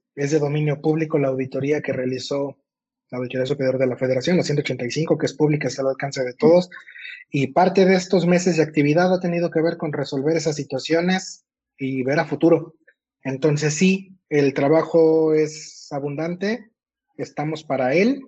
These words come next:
y a, a corto plazo van a haber más cambios. Y que la contingencia nos lo permita también.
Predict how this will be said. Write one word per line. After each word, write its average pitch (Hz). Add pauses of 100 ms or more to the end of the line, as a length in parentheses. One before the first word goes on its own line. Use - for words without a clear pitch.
y 127 (1500)
a, 143 (180)
a 139
corto 180
plazo 165
van 151
a 147
haber 139 (120)
más 143
cambios. 123 (1400)
Y 135
que 135
la 127
contingencia 135
nos 127
lo 120
permita 123
también. 120